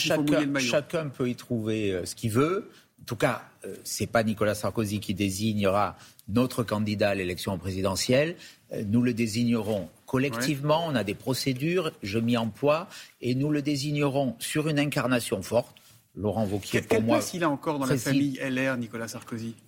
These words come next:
Speaker 2: Ben, moi, je respecte, euh, naturellement son, son parcours. Euh, je respecte, euh, c'est, euh, j'ai du respect et de l'amitié pour le, pour le président
Speaker 1: Ouais.
Speaker 2: Sarkozy.
Speaker 1: Ça, c'est pas terrible
Speaker 2: Mais
Speaker 1: comme
Speaker 2: non,
Speaker 1: soutien,
Speaker 2: c'est
Speaker 1: ouais.
Speaker 2: pas, c'est pas lui qui, c'est pas lui qui décide. Euh,
Speaker 1: Ouais.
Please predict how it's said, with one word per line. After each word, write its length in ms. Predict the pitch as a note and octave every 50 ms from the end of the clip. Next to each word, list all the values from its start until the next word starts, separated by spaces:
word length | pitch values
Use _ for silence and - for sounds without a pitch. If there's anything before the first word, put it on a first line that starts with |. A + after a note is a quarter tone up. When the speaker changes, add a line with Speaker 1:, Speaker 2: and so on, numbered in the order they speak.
| - -
Speaker 2:
Ben, 60 | - - - _ -
moi, 100 | A#2+ A#2+
je 140 | A2+ A#2 A2+
respecte, 580 | G2 F#2 F#2 - - - A#2+ G#2+ - - - F#2+
euh, 440 | F2+ F#2 G2 F#2+ F#2 G2 F#2+ F#2+
naturellement 760 | G2+ G2 G2 F#2 - - A2 G2+ G2+ F#2+ F2 G2+ A#2+ C#3+ D3
son, 320 | - - - G2 F#2 F#2 F2+
son 160 | - - F#2
parcours. 640 | D#2+ - - - - - - E3 G3 G#3 A3 G#3+ - - - - - - _ -
Euh, 200 | - A2 G#2 G#2
je 140 | G2 - G2+
respecte, 920 | F#2 - E2+ E2+ D#2 E2 E2 E2+ E2 E2 - - - F#2 E2+ - - - E2
euh, 260 | D#2 D#2+ E2+ F2+ F#2 E2+
c'est, 280 | - - E2 - - -
euh, 320 | F2 E2 F#2 F2+ E2+ D#2
j'ai 200 | D#2 - - D2+
du 120 | C#2 D2+ E2
respect 440 | - - - - - B2 A#2 - -
et 120 | D3 D#3+ F3
de 100 | D3 D3+
l'amitié 500 | C#3 A#2+ A#2 A2 G2+ - - B2+ A#2+ G2+ - -
pour 80 | - F2
le, 160 | F#2+ F#2+ - _
pour 100 | - G2+
le 60 | F#2+ -
président 380 | - A2 A#2+ A#2+ - C3+ G#2
Speaker 1:
Ouais. 40 | G2+
Speaker 2:
Sarkozy. 380 | - - - - - F3+ F#3+ B3+
Speaker 1:
Ça, 80 | -
c'est 100 | - -
pas 100 | - D#3 C#3
terrible 260 | D#3+ D3 D3 A#2 B2
Speaker 2:
Mais 0 |
Speaker 1:
comme 100 | - -
Speaker 2:
non, 60 | -
Speaker 1:
soutien, 280 | - C3+ B2 - B2 A2+
Speaker 2:
c'est 180 | A2 A2+ D3+
Speaker 1:
ouais. 40 | C#3
Speaker 2:
pas, 220 | - - - - -
c'est 200 | - - C#3 A#2+
pas 140 | - A#2+ A#2+
lui 280 | B2+ C#3 D3+ E3+ D#3
qui, 440 | - - - B2 A2 G#2 G2 F#2 D#2+ - - - _
c'est 160 | - - - -
pas 100 | - A2
lui 200 | A#2+ C#3 C#3+ C3+
qui 120 | - B2
décide. 540 | A#2+ F3 - - - - B3 A3+ F3 C3+ A#2
Euh, 300 | G#2+ G2 G2+ G2 F#2+ F#2
Speaker 1:
Ouais. 80 | F#2+